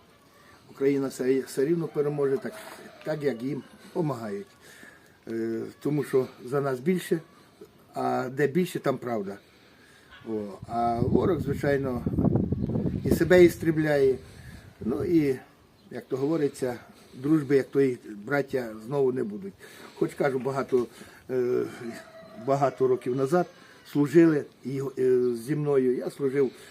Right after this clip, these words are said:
в Дрездені. Е, це перша танкова армія, яка під Смоленськ-, в Смоленську була. Вже, кажуть, перебили її наші. Це танкова армія перша. Це Дрезден. Е,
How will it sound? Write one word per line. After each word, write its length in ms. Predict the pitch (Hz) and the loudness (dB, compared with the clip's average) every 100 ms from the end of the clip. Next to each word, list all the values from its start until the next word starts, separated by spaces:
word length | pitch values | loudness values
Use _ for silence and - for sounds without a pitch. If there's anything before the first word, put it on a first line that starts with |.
| - - - | -20 -20 -14
в 120 | 110 | -10
Дрездені. 600 | 107 139 139 127 131 127 117 - - - 131 | -2 0 0 0 -4 -4 -8 -16 -20 -14 -6
Е, 380 | 123 120 120 113 | -2 0 -2 -4
це 220 | - 131 123 | -2 -2 -2
перша 300 | - 123 - | -6 -6 -6
танкова 500 | 113 117 110 113 135 | -8 -6 -6 -6 -2
армія, 300 | 170 147 151 | -2 -2 -2
яка 340 | 143 - 139 123 - - | -2 0 -2 -2 -10 -18
під 120 | - 123 | -14 -8
Смоленськ-, 520 | 131 131 139 135 - 123 | -2 2 2 2 -6 -14
в 80 | - | -6
Смоленську 640 | 143 143 135 135 - 131 | 0 2 2 0 0 -2
була. 360 | 120 139 139 117 - - - 117 | 0 2 2 -2 -6 -8 -8 -8
Вже, 200 | 127 139 | -2 0
кажуть, 340 | 139 131 131 | 0 0 -2
перебили 640 | - 139 135 135 135 131 | 2 6 6 8 6 6
її 240 | 131 127 127 | 2 2 2
наші. 460 | 131 123 - 131 - - - - | 2 0 -2 -4 -2 0 2 2
Це 100 | 147 | 2
танкова 560 | 123 143 131 131 127 127 127 | 2 2 2 2 4 4 4
армія 300 | 120 120 120 | 2 2 0
перша. 360 | 123 120 117 107 - - - - | -4 -4 -4 -4 -4 -4 -4 -6
Це 120 | - | -4
Дрезден. 480 | 139 156 165 - - - - - - - - - - - - - - - - | 0 2 4 6 4 4 2 2 0 -2 2 0 0 -12 -8 -4 -2 0 -2
Е, 240 | 117 113 | -2 -4